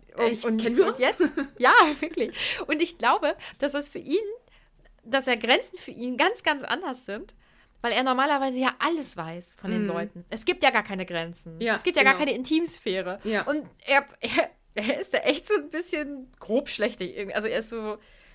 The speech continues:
Speaker 2: Ja.
Speaker 1: Weiß
Speaker 2: Ja,
Speaker 1: nicht.
Speaker 2: er versteht, also er kommt nicht drauf klar, dass er das halt nicht lesen kann und deswegen
Speaker 1: Ja.
Speaker 2: stellt er einfach diese dreisten Fragen, die er, diese Informationen,
Speaker 1: Ja.
Speaker 2: die er sich ja sonst einfach einholt.
Speaker 1: Ja. Ja, finde ich schon krass. Und, mm, sie erzählt dann ja auch wohl viel von sich und so.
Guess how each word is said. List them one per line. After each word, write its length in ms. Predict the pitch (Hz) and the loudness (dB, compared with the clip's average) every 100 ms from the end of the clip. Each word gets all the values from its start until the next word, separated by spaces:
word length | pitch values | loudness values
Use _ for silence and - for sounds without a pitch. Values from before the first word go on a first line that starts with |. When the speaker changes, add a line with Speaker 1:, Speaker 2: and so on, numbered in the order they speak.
| _ - | _ -12
Speaker 2:
Ja. 240 | 214 233 - - _ - 196 | -2 -2 -2 -14 _ -10 0
Speaker 1:
Weiß 80 | 349 | 4
Speaker 2:
Ja, 160 | 359 | 4
Speaker 1:
nicht. 100 | 226 | 4
Speaker 2:
er 100 | 240 | 0
versteht, 320 | 233 269 294 - | -2 -4 -4 -4
also 140 | 240 220 | -4 -4
er 60 | 220 | -6
kommt 180 | 269 | -8
nicht 160 | 277 - | -8 -10
drauf 120 | 220 | -6
klar, 140 | 233 233 | -4 -4
dass 140 | 240 | -4
er 80 | 202 | -6
das 200 | 214 - | -6 -6
halt 120 | 214 | -8
nicht 140 | 202 190 | -8 -4
lesen 300 | 208 220 240 | -4 -4 -6
kann 240 | 277 277 | -4 -4
und 80 | 247 | -6
deswegen 300 | 247 254 247 | -8 -6 0
Speaker 1:
Ja. 180 | 277 - - - - | 2 2 -4 -20 -16
Speaker 2:
stellt 300 | - - 202 | -6 -2 0
er 80 | 196 | 0
einfach 180 | 170 190 | -2 -4
diese 220 | 190 208 | -6 -6
dreisten 380 | 214 160 - 220 | -4 -6 -6 -4
Fragen, 280 | - 392 226 | 2 2 4
die 80 | 214 | 2
er, 80 | |
diese 360 | 185 175 202 - | 2 -4 -8 -6
Informationen, 380 | 220 220 359 359 | -4 0 6 6
Speaker 1:
Ja. 60 | |
Speaker 2:
die 60 | 233 | 6
er 60 | 214 | 0
sich 100 | 233 | -2
ja 100 | 233 | -2
sonst 180 | 262 247 | -2 -4
einfach 180 | 254 240 | -2 0
einholt. 540 | 285 202 160 156 156 _ - - - | 0 -2 -4 -4 -6 _ -20 -20 -6
Speaker 1:
Ja. 200 | - 294 - - - - - | 0 2 0 -14 -20 -20 -20
Ja, 200 | - 226 - | -14 -14 -12
finde 200 | - 285 | -12 -10
ich 80 | - | -10
schon 160 | 302 | -10
krass. 380 | 285 285 240 - | -6 -2 -2 -4
Und, 240 | - 220 220 - _ _ - | -10 -12 -12 -20 _ _ -14
mm, 320 | 240 233 226 - _ _ _ - | -10 -10 -12 -16 _ _ _ -12
sie 160 | 247 254 | -4 -2
erzählt 280 | 196 - 220 | -2 -4 -6
dann 120 | 277 | -6
ja 160 | 285 - | -6 -6
auch 160 | 294 | -8
wohl 100 | 302 | -12
viel 260 | 294 302 311 | -12 -10 -10
von 220 | 320 302 | -10 -12
sich 220 | 302 311 | -14 -14
und 100 | 294 | -16
so. 220 | 285 311 | -14 -14